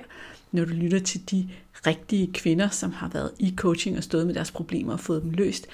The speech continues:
at når hun kan, så kan jeg også. Det er en super powerful tanke. Og nu vi snakker om tanker, så er der også en anden ting, jeg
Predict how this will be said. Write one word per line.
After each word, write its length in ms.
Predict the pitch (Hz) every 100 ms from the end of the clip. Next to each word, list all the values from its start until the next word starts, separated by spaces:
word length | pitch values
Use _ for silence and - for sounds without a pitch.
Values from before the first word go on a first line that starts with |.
| - - -
at 180 | - -
når 180 | 170 151 - -
hun 280 | - 202 202
kan, 260 | - 196 - - _ - -
så 220 | - 165
kan 140 | - 156
jeg 160 | 143 135
også. 260 | 156 - - - - -
Det 60 |
er 40 | 165
en 60 |
super 520 | 156 - 185 - 180 - -
powerful 500 | 156 143 147 160 - -
tanke. 360 | 147 135 135 147 - _
Og 120 | - 196
nu 80 |
vi 80 | 185
snakker 340 | 185 165 156 185
om 80 |
tanker, 320 | 165 170 151 160 - - -
så 120 | -
er 40 |
der 80 | 170
også 160 | 175 190
en 60 |
anden 240 | 175 180 185
ting, 240 | 190 185
jeg 120 | 180